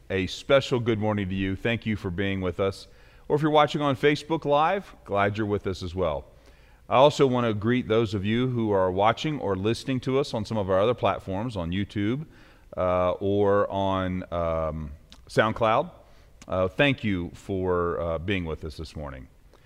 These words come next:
I want to just take a few moments before we get into the message today to just speak a minute about how God is working in the midst of our congregation.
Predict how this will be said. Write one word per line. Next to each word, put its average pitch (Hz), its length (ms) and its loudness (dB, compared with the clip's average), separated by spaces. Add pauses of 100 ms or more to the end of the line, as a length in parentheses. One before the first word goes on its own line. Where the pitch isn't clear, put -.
(300)
I 175 60 -2
want 196 100 4
to 180 60 2
just 156 180 -2
take 151 160 6
a 123 80 2
few 139 160 0
moments 120 340 0
before 104 280 -4
we 98 100 0
get 95 160 0
into 92 180 -6
the 85 80 -8
message 90 440 -4
today 78 460 -6 (360)
to 101 100 -8
just 113 220 -4
speak 127 320 -2
a 113 40 2
minute 98 500 -2
about 95 540 2
how 104 280 0
God 90 480 0
is 80 180 -8
working 87 360 -6
in 80 100 -6
the 80 60 -6
midst 82 240 -8
of 82 80 -6
our 78 100 -2
congregation. 73 720 -8